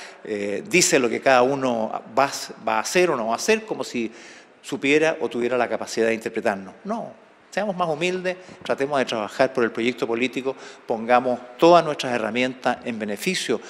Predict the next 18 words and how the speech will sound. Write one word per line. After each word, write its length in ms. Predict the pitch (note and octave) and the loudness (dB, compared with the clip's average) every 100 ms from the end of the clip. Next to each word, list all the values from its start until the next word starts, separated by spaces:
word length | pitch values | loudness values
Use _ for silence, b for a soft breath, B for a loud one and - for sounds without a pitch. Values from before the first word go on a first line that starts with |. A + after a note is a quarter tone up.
| B B B | B B B
de 120 | A#2+ | -2
Chile 280 | - A#2 A#2 | 2 6 8
Vamos, 260 | C3 E3 - | 8 6 -2
porque 320 | B2+ - - | -4 -4 -2
Chile 360 | - B3 B2+ | 0 2 2
necesita 480 | G#2 G2+ A2+ D3 C3 | -2 -4 -2 -2 2
hoy 100 | A#2+ | 4
día, 240 | A#2+ A2 - | 6 4 2
ante 300 | C3+ - A#2+ | 0 0 2
la 200 | A#2 - | 2 4
crisis 400 | G#3 G3+ - - | 2 2 0 -4
política 680 | - A2+ E3 G#3+ - B2 | 2 2 4 0 0 0
que 100 | G#2+ | 0
tenemos 300 | G2+ B2 E3 | -2 -2 -2
por 160 | - B2 | 2 0
este 180 | A#2+ A#2 | 0 -2
pésimo 460 | - A3+ A3+ F#3+ | 2 2 2 0
gobierno, 480 | F3 E3+ G#3 A3 A3 | 0 0 -2 -4 -8